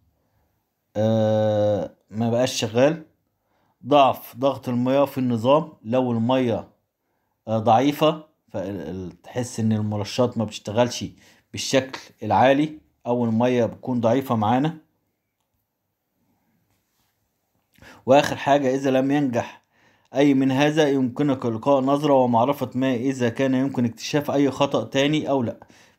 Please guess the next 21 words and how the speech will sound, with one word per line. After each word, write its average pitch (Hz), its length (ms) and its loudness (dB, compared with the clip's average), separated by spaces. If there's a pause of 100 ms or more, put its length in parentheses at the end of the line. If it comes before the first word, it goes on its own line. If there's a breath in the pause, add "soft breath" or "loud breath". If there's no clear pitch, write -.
بنشوف 151 420 -2
أي 139 240 2
سبب 131 380 -2
ممكن 127 320 -2
يكون 127 340 -4
تاني 151 460 -2 (640)
أو 131 140 4
لأ 143 200 4
بنفسنا. 147 680 -2 (480)
بنشوف 202 440 -4
طبعًا 185 380 6
الحاجات 156 480 -2
اللي 135 140 -2
هي 156 320 2
مش 143 260 -6
طبيعية 131 480 2
ممكن 135 340 -4
تحصل، - 300 -10 (280 loud breath)
حاجة 151 300 2
موقفة 127 580 -4
المرشات، 120 640 -2